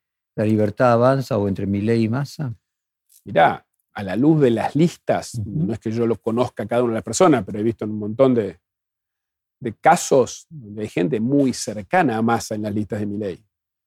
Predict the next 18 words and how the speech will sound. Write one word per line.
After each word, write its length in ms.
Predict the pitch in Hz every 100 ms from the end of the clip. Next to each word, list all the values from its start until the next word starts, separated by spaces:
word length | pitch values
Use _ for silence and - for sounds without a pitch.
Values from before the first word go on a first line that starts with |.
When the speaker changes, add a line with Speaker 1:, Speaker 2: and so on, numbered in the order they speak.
| _ _ _
Speaker 2:
Si 180 | - -
hay 160 | 95 113
algo 260 | 143 139
donde 200 | 117 113
se 160 | - 113
plasman 460 | - 143 131 131 120
los 140 | 113
acuerdos 300 | 113 135 127
en 80 | 120
la 80 | 113
política 340 | 117 190 147
es 60 | 117
en 60 |
la 60 | 107
formación 360 | - 107 110 107
de 60 |
las 100 | 101
listas. 500 | 156 139 - - -